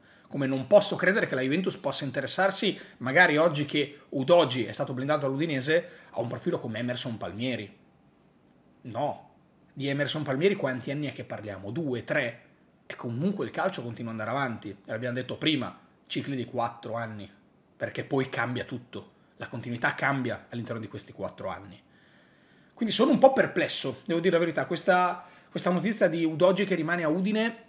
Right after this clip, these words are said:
un pochino mi, <laughs> mi fa arrabbiare, perché mi sembrava davvero il profilo giusto per la Juventus, un giocatore in rampa di lancio, ancora molto giovane, con un costo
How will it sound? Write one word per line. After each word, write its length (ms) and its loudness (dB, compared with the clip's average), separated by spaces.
un 140 -2
pochino 360 2
mi, 540 0
<laughs> 140 -2
mi 100 -4
fa 160 2
arrabbiare, 840 0
perché 220 -2
mi 80 0
sembrava 320 2
davvero 480 6
il 140 -4
profilo 320 -2
giusto 340 -6
per 140 -6
la 80 -2
Juventus, 640 -4
un 80 -8
giocatore 560 -2
in 120 -4
rampa 280 2
di 80 0
lancio, 340 4
ancora 240 0
molto 280 -4
giovane, 340 2
con 100 -6
un 80 -6
costo 460 -6